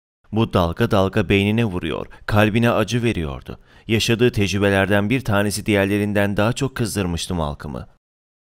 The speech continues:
Bir öğle sonrası edebiyat dersi bitmiş ve Malcolm öğretmeni Bay Otrowski ile yalnız kalmıştı. Otrowski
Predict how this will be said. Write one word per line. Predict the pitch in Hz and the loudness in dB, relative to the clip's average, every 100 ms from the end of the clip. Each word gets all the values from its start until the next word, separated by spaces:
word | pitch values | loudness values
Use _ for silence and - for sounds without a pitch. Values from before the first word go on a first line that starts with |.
| _ | _
Bir | 143 | 4
öğle | 180 180 175 | 6 6 4
sonrası | 147 135 131 131 135 | 2 0 0 2 2
edebiyat | 110 117 123 127 123 | 2 2 2 2 2
dersi | 117 - 110 | 2 2 -2
bitmiş | 104 - 113 - | -2 -2 -2 2
ve | 104 | 2
Malcolm | 92 80 - 110 113 | 2 0 0 -2 0
öğretmeni | 117 120 131 135 139 | 2 2 0 0 2
Bay | 120 113 | 4 4
Otrowski | - 101 107 98 - 107 | 4 -2 -2 -4 -2 0
ile | 104 | 2
yalnız | 98 87 85 80 | 2 2 -2 -6
kalmıştı. | - 73 69 - - 67 _ _ _ _ _ _ _ | -6 -8 -8 -10 -10 -14 _ _ _ _ _ _ _
Otrowski | 104 - 85 - - 110 | -2 0 -2 -4 -4 -6